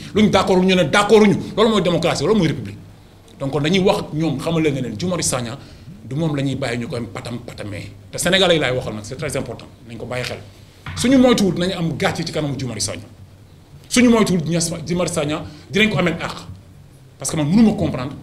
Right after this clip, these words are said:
Amul kenn, du man, du kenn, amul benn activiste wala politicien bu def li Ju-, Guy Marius Sagna li muy def, kenn defu ko si. Kenn defu ko, nañ waxante dëgg quoi. Li muy daj ndax Sénégal, bàyyi, dafa am jabar, ami doom. Kenn cotisé lu ko, amul fond de caisse, amul dara.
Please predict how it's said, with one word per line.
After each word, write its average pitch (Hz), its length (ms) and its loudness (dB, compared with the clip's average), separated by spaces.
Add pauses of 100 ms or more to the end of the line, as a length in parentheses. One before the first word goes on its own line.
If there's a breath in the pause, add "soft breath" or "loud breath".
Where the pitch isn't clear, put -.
(840)
Amul 285 400 6
kenn, 226 280 6
du 170 100 4
man, 208 300 8
du 180 100 2
kenn, 180 240 4
amul 254 200 4
benn 254 260 6 (100)
activiste - 460 0
wala 196 160 6
politicien 190 500 0
bu 143 140 -4
def 175 200 -4
li 165 140 -2
Ju-, 170 80 -8 (260)
Guy 175 60 -6
Marius 190 140 -2
Sagna 147 180 -2
li 214 80 2
muy 202 120 4
def, - 200 -2 (240 loud breath)
kenn 330 220 8
defu 277 180 6
ko - 80 -6
si. - 180 -4 (800)
Kenn 349 260 8
defu 208 200 8
ko, 139 100 2
nañ 233 140 4
waxante 233 260 4
dëgg 165 220 -2
quoi. 120 200 -6 (640)
Li 247 120 6
muy 320 160 8
daj - 180 6
ndax 196 180 2
Sénégal, 180 420 2 (160)
bàyyi, 196 260 0
dafa 202 180 0
am 196 140 2
jabar, 170 280 2
ami 170 160 0
doom. 135 180 -2 (1080)
Kenn 320 260 6
cotisé 247 340 6
lu 190 100 6
ko, 208 220 4
amul 294 300 8
fond 247 280 2
de 196 100 4
caisse, 226 300 4
amul 294 280 8
dara. 269 340 6